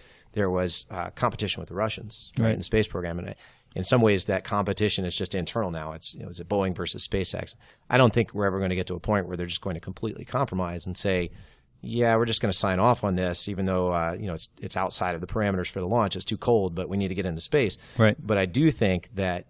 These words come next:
Speaker 1: uh, the, the, generally the competitive nature means that maybe the design time that nasa would have taken, all the oversight, uh,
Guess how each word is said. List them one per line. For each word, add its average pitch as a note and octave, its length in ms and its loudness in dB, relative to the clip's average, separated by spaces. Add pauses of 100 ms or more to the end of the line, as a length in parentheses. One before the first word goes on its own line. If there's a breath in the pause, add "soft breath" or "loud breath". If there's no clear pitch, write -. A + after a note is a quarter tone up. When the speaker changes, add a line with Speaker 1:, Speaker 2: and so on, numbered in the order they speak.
Speaker 1:
uh, E2 160 -8
the, G2 160 -8 (160)
the, F#2+ 140 -6 (200)
generally A#2 360 6
the F2+ 100 -2
competitive G2 540 4
nature F2+ 320 -2
means F2+ 320 0
that E2+ 260 -4 (160)
maybe G#2 240 2
the F2+ 80 -2
design G2 440 4
time F2+ 320 0
that F#2+ 120 -4
nasa F#2+ 340 -2
would G2+ 240 2
have G#2+ 140 4
taken, F2 440 -2
all G#2+ 220 0
the F#2+ 120 -2
oversight, G2 680 0
uh, - 20 -14